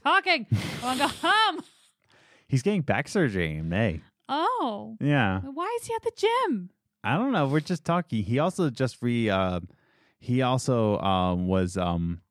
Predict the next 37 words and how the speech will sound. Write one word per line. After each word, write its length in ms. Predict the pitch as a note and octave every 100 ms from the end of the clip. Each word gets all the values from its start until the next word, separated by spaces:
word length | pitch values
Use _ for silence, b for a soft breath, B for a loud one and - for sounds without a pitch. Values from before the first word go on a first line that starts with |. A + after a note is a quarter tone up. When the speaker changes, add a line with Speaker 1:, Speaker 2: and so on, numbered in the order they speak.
| _ _ _ - -
Speaker 2:
what's, 260 | G2 G#2+
what's 200 | E2+ G#2+
the 120 | - F#2
word? 340 | F2 E2 E2 -
But, 240 | F#2 F2
like, 320 | F#2 F2+ F2 -
e-, 200 | A2 - -
redoing 560 | G#2+ A#2 B2 B2+ A#2+ G#2+
his 180 | F#2+
kitchen. 520 | - G#2+ - A#2 A#2+ - _ _ _ _ A3+
Speaker 1:
Oh, 100 | B3 A#3
he 240 | - D#4 E4+
is 140 | G4+
very 280 | A#3+ A#3+ G#3+
active. 480 | G3 F#3 - - A3+ _ _
Speaker 2:
Yeah. 160 | C3+ B2 -
Speaker 1:
Like, 140 | C4+ -
he's 140 | D#4+
at 100 | F#4+
the 80 | F#4+
gym 200 | C#4+ C#4+
every 300 | B3 A#3+ C4+
day. 400 | B3+ A3 G#3 G#3+ -
Speaker 2:
Every 180 | G2 A2
day. 140 | G#2+
Speaker 1:
He's 200 | A#3 G#3+
one 140 | - E3+
of 80 |
the 100 | A#3
people 300 | G#3+ B3+ B3 A3+
that 120 | G#3
just 180 | G#3 -
comes 320 | - A#3+ A3
in 80 | A3+
the 100 | G#3+
thirty-minute 600 | A3 G#3+ A3 G#3 G3+ -
circuit 500 | A3 G#3 A3+ A3+